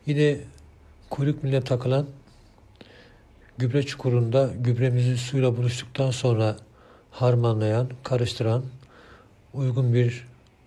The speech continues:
kıvama getiren, kuyruk mili ile çalışan pervanemiz gördüğünüz gibi. Burası bizim gübre çukurumuz.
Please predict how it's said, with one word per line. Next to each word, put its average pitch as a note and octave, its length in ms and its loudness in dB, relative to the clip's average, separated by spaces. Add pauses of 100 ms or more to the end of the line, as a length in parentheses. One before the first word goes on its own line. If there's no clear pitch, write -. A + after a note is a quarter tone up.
(200)
kıvama A#2 360 0
getiren, A2+ 380 0 (1080)
kuyruk C3 360 0
mili A2+ 120 0
ile A2 120 2
çalışan A#2 500 -2 (420)
pervanemiz G#2+ 800 0 (360)
gördüğünüz A2 500 0
gibi. G#2+ 280 -2 (1300)
Burası B2 320 -2
bizim A2 220 -2
gübre G#2+ 240 -2
çukurumuz. - 720 -6